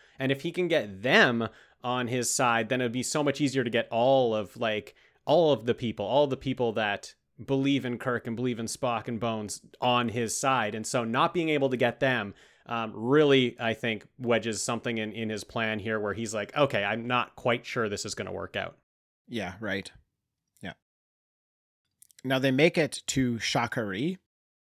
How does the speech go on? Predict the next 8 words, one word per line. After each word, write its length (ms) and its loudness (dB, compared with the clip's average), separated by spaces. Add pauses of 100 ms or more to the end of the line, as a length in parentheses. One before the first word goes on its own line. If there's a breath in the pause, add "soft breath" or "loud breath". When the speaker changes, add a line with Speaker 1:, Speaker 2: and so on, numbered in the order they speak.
(120)
Speaker 2:
and 580 -2 (460 loud breath)
wow, 340 -4
man, 380 -10
it 120 -10
looks 480 -6
fucking 760 -6
incredibly 580 -6
beautiful. 560 -8